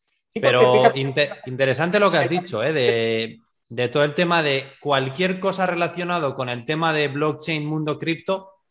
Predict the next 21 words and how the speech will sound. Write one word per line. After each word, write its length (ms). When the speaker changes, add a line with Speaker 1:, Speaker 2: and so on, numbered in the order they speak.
Speaker 2:
van 320
a 80
surgir 460
cosas, 440
servicios, 680
negocios, 760
tal, 440
eh, 280
todo 200
eso 320
es, 240
puede 200
ser 140
in-, 180
está, 360
está 160
guay 240
lo 120
que 80
has 80
dicho. 200